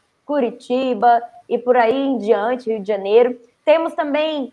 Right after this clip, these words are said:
é, várias coisas sobre cultura lá, e lá a gente posta tudo. Então, pra você ficar ligado com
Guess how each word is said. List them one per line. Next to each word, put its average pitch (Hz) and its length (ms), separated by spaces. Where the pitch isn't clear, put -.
é, 247 320
várias 254 320
coisas 294 200
sobre 269 180
cultura 311 540
lá, 269 280
e 294 60
lá 285 220
a - 20
gente 330 220
posta 330 320
tudo. 214 360
Então, 202 280
pra 247 100
você 294 100
ficar 285 200
ligado 208 580
com 226 160